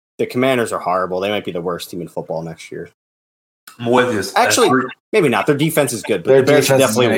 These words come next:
Speaker 3: gonna,
Speaker 1: win.
Speaker 3: and, like, Sam Howell could surprise some people. So, like, I'm
Speaker 1: I,
Speaker 3: not
Speaker 1: the
Speaker 3: gonna
Speaker 1: Bears should
Speaker 3: say
Speaker 1: win, though. The Bears should win.
Speaker 3: Yeah, I
Speaker 2: We
Speaker 3: agree.
Speaker 2: got
Speaker 3: I
Speaker 2: beat
Speaker 3: think
Speaker 2: their ass last year, and we were not a good team.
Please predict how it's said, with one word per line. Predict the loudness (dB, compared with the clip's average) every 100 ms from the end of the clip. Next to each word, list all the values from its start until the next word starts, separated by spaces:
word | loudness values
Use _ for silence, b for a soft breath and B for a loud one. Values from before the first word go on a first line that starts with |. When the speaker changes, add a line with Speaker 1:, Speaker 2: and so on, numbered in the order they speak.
| 2
Speaker 3:
gonna, | 2
Speaker 1:
win. | 0
Speaker 3:
and, | -6 0
like, | 2 4
Sam | 4 4 4
Howell | 4 4 0
could | -4 -6 _ _ _
surprise | -2 -2 2 0 0 -4
some | -6
people. | -8 -6 -6
So, | -4 -4 -4 -6 -6
like, | -4 0
I'm | 2
Speaker 1:
I, |
Speaker 3:
not | 2 2
Speaker 1:
the |
Speaker 3:
gonna | 2
Speaker 1:
Bears | 2 4
should | 2
Speaker 3:
say | 2
Speaker 1:
win, | 2 -2
though. | -8 -8 -4
The | 0
Bears | 0 0
should | -8
win. | -14 -2
Speaker 3:
Yeah, | 2
I | 4 4
Speaker 2:
We | 4
Speaker 3:
agree. | 4 6
Speaker 2:
got | 6
Speaker 3:
I | 4
Speaker 2:
beat |
Speaker 3:
think | 4 4
Speaker 2:
their | 6 6
ass | 4
last | 4 4 2 0
year, | 2 2
and | 2
we | 2
were | 4
not | 4 2
a |
good | 0 0
team. | 0 -2 -4